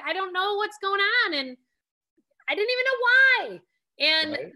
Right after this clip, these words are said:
Speaker 1: then at, like, two thirty in the morning, I just woke up and it was just like, and then I just had a good cry and it was over. And it was like, I woke
Speaker 2: Yeah.
Speaker 1: up a new person. I don't even know what that stuff was stuffed down to me. And I don't really care.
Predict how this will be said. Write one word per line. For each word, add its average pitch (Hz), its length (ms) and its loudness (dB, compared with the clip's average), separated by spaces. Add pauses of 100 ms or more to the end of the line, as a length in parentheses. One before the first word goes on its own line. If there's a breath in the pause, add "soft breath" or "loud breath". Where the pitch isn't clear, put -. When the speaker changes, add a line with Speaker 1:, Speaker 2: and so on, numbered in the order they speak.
Speaker 1:
then 392 140 0
at, 381 140 -2
like, 339 160 0
two 415 240 -2
thirty 466 160 -2
in 466 120 -6
the 427 60 -6
morning, 494 260 -4
I 349 80 -2
just 349 160 -12
woke 349 280 -2
up 453 260 -2
and 302 100 -8
it 285 140 -4
was 269 160 -14
just 277 180 -18
like, 262 280 0 (840)
and 240 160 -8
then 330 160 -2
I 294 160 -2
just 277 200 -8
had 240 160 -2
a 214 40 -10
good 277 200 -8
cry 381 560 0
and 262 120 -6
it 254 60 -8
was 226 120 -10 (100)
over. 302 240 -2 (320)
And 277 100 -4
it 269 60 -6
was 269 160 -12
like, 262 280 -2
I 233 120 -2
woke 247 240 2
Speaker 2:
Yeah. 415 80 -10
Speaker 1:
up - 100 -18
a 226 60 -14
new 370 160 0
person. 381 420 -2
I - 180 -4
don't 554 280 2
even 220 180 -10
know 311 220 -2
what 370 240 -2
that 403 180 -2
stuff 415 260 -2
was 453 220 -2 (140)
stuffed - 360 -8
down 185 220 -8
to 202 80 -14
me. 311 220 -10 (260)
And 339 100 0
I 415 100 2
don't 453 200 -2
really 320 240 -4 (100)
care. 330 320 0